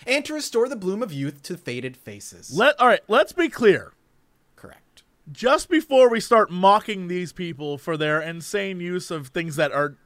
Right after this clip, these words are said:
Speaker 2: dangerous,
Speaker 1: <laughs> Yes.
Speaker 2: people inject Botox into their face. Like, Botox is a thing we do now.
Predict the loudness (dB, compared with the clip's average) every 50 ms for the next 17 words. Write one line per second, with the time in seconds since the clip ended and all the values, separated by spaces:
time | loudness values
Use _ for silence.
0 | -16 -6 0 0 0 0 0 -4 -6 -6 -6 -6 -10 -14 -20 _ -14 -12 -10 -10
1 | -8 -8 -8 -10 -10 -12 -20 -20 -20 -20 _ _ _ _ _ _ _ _ _ _
2 | _ _ _ _ _ _ _ _ _ _ _ _ 0 2 2 4 4 4 2 2
3 | 2 2 0 0 0 -2 -4 -2 2 2 2 2 2 2 2 2 2 0 -2 -6
4 | -8 -4 -2 -2 -2 -2 -2 -4 -6 -6 -6 -8 -8 -6 -4 -4 -4 -6 _ _
5 | _ _ _ _ _ _ _ 2 4 4 4 2 2 2 2 2 2 0 -2 -2
6 | 0 0 2 0 0 2 2 0 0 -2 -6 -4 0 2 2 4 4 2 0 -2
7 | -4 -12